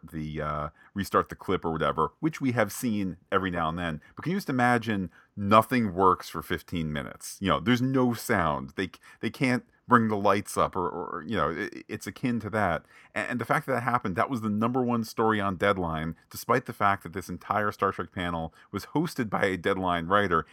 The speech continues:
In fact, Pete, I think he wrote the article about it. A-, and I'm not saying that he shouldn't have written it or there was a conflict, but just, like, you don't get much more home field than, "Hi, I'm Dominic," I don't remember his last name, "Dominic something from Deadline hosting this panel here,"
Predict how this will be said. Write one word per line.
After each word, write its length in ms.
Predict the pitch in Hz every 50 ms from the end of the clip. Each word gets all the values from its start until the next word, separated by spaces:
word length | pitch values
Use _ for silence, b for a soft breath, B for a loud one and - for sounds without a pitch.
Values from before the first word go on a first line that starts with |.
| b b
In 60 | 107
fact, 260 | - 131 135 131 -
Pete, 220 | - 117 98 101 - -
I 80 | 90
think 260 | - - 131 127 120 -
he 140 | - 120
wrote 240 | 107 98 101 101 -
the 100 | 101 92
article 400 | - 101 98 92 92 - 90 82
about 400 | 76 73 - 110 131 160 151 113
it. 200 | 80 69 67 - - B B B B B B
A-, 180 | - 110 - -
and 120 | 156 160
I'm 80 | 175 175
not 160 | 143 - -
saying 220 | 127 117 110 104
that 120 | 92 92 - _ -
he 140 | - 101
shouldn't 280 | 92 - - 101 92 90
have 120 | 85 76
written 180 | 80 80 - 80
it 160 | 78 78 76
or 140 | 80 80 78 -
there 80 | - 80
was 100 | 78 73
a 40 | 73
conflict, 560 | - - 110 127 131 - - 80 76 - - -
but 80 | 98
just, 200 | - 120 110 -
like, 300 | 107 98 90 90 - - B B B B B B B
you 80 | 104 117
don't 160 | 151 190 185
get 100 | 180 -
much 180 | 135 139 - -
more 140 | 123 110 98
home 260 | - 131 120 113 113
field 440 | - - 120 117 117 110 101 85 101
than, 400 | 92 87 87 85 82 82 80 b b b b b b b
"Hi, 560 | _ - 160 170 170 135 95 78 67 64 - - _ _ -
I'm 240 | 110 123 131 139 123
Dominic," 500 | - 123 120 127 131 131 127 123 123 -
I 80 | 110
don't 120 | 107 101 85
remember 180 | 98 82 92
his 80 | 101 104
last 240 | 101 95 101 - 107
name, 180 | 101 98 92
"Dominic 380 | - 135 139 147 147 147 143 -
something 380 | - 156 156 151 - 151 147
from 180 | 135 - 135 127
Deadline 640 | 131 135 139 135 131 113 107 101 101 92 95 98 b b b b b _ _
hosting 440 | - 113 120 127 123 - 135 127 113
this 140 | 110 -
panel 400 | - - 131 120 127 131 120 104
here," 400 | 87 95 87 82 78 76 78 76